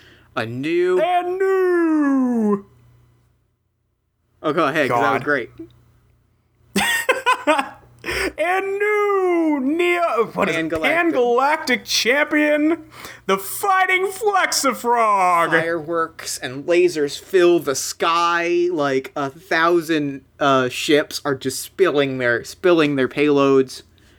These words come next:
Speaker 1: Um,
Speaker 2: All over.
Speaker 1: it's over, right? And, like,
Speaker 2: Yeah.
Speaker 1: um, you're standing there, you get the belt, the ref is raising your arm,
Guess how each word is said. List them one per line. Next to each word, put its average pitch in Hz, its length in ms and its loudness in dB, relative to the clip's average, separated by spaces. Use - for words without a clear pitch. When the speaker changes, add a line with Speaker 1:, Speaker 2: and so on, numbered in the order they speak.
Speaker 1:
Um, 127 460 2
Speaker 2:
All 160 220 4
over. 131 480 2
Speaker 1:
it's - 260 -4
over, 117 560 -4
right? 123 360 0
And, 139 220 0
like, 123 320 -4
Speaker 2:
Yeah. 127 360 0
Speaker 1:
um, 113 240 -10
you're 143 160 -2
standing 147 360 0
there, 147 100 0
you 135 180 -2
get 143 240 0
the 131 80 -4
belt, 127 600 -2
the 139 180 -2
ref 135 400 0
is 135 140 -6
raising 139 360 0
your 127 200 -6
arm, 131 400 -2